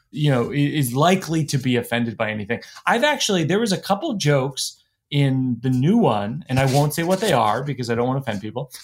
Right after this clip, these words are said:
that people wrote me thoughtful emails about how they were offended by that joke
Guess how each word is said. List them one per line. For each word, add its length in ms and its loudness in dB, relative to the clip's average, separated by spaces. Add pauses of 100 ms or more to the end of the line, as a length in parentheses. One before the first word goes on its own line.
(220)
that 180 0
people 760 0
wrote 340 2
me 340 0
thoughtful 680 0
emails 840 -2
about 320 -4
how 220 0
they 100 -4
were 200 -4
offended 800 -2 (380)
by 420 2
that 440 0
joke 580 -2